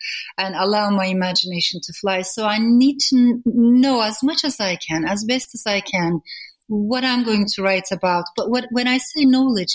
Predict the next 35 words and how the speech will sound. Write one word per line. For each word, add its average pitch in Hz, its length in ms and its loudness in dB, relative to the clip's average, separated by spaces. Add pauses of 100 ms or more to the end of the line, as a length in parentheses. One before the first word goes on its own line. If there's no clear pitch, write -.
(140)
maybe 262 260 2
it's - 160 -6
more 277 160 4
intuitive 240 600 0
knowledge, 214 560 0 (440)
because 247 520 -2 (320)
writing 277 400 4
is 240 120 2
not 254 160 4
a 240 80 0
very 233 300 2
rational 208 480 -2
process. 190 640 -2 (180)
And 196 280 -2
there 208 100 2
are 233 140 0
very 233 240 0
irrational 208 500 0
elements 190 500 0
in 180 120 -6
it 180 100 -10
too. 214 260 -2
So - 200 -4
you 226 200 2
do 285 240 0
feed 285 480 0
yourself 190 540 -2
with 185 160 -4
knowledge, 220 580 0
but 202 180 -2 (480)
after 254 440 -2
that, 202 320 0
I 196 100 0
allow 214 400 0
myself 214 840 -2